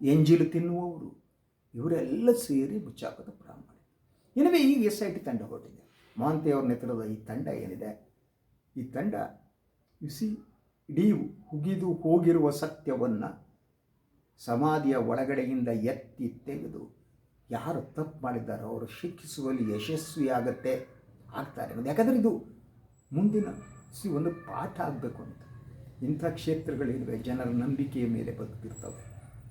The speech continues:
ಜನ ತಮ್ಮದೆಲ್ಲವನ್ನ ಅದೇ ಆ ದೇವರ ಮುಂದೆ ಹೋಗಿ ಅವ್ರ ಮುಂದೆ ಎಲ್ಲವನ್ನ ಸಮರ್ಪಿಸಿ ಬರ್ತಾರೆ.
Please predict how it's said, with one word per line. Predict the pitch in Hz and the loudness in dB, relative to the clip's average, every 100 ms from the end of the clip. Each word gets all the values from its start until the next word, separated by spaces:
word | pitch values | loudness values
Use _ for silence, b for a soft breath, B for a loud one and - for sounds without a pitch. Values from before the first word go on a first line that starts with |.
| - - | -16 -4
ಜನ | 127 139 | 0 0
ತಮ್ಮದೆಲ್ಲವನ್ನ | 127 131 120 117 120 147 170 180 160 139 120 - - - - - - - - | 0 0 0 0 2 4 6 6 4 2 0 -4 -10 -20 -20 -20 -20 -20 -14
ಅದೇ | 107 110 | -8 -6
ಆ | - | -4
ದೇವರ | 107 147 147 | 4 6 6
ಮುಂದೆ | 135 127 120 113 | 4 -2 -2 -2
ಹೋಗಿ | - 151 - - - - - - - - - | -2 -4 -4 -10 -18 -20 -20 -20 -20 -20 -14
ಅವ್ರ | 139 156 | -8 -6
ಮುಂದೆ | - 117 | -6 -4
ಎಲ್ಲವನ್ನ | 107 165 214 233 220 196 156 | -2 -2 0 2 2 0 -2
ಸಮರ್ಪಿಸಿ | 139 - 127 170 - - 127 - - - - - - - - - - | -4 -4 -2 -2 -4 -10 -10 -10 -14 -18 -20 -20 -20 -20 -20 -20 -12
ಬರ್ತಾರೆ. | 117 - - 104 - | -10 -10 -14 -16 -18